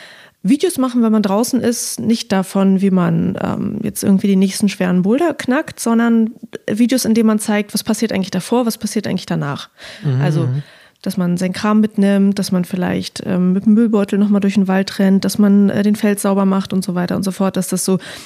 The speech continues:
Speaker 1: so wie ganz selbstverständlich dazu gehört. Hatte jetzt damals irgendwie, ähm, mit den Leuten, die da auch mitgemacht hatten, haben wir gesagt, okay, das hat jetzt auch noch einen Hashtag, weil das irgendwie auch in <laughs> Social Media sein muss,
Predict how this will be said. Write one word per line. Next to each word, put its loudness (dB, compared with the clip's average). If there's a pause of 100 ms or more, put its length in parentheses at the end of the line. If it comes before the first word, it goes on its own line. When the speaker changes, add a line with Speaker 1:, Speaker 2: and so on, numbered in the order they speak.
(120)
Speaker 1:
so 0
wie -2
ganz -2
selbstverständlich -2
dazu 0
gehört. 0 (260)
Hatte 0
jetzt -2
damals 0
irgendwie, 0
ähm, -2
mit -2
den 2
Leuten, 0
die 2
da 0
auch -4
mitgemacht 0
hatten, 2
haben 2
wir -2
gesagt, -4
okay, 0
das -4
hat -2
jetzt -4
auch 2
noch 4
einen 4
Hashtag, 0
weil 0
das -2
irgendwie -4
auch -6
in -2
<laughs> -
Social -2
Media 4
sein 2
muss, 0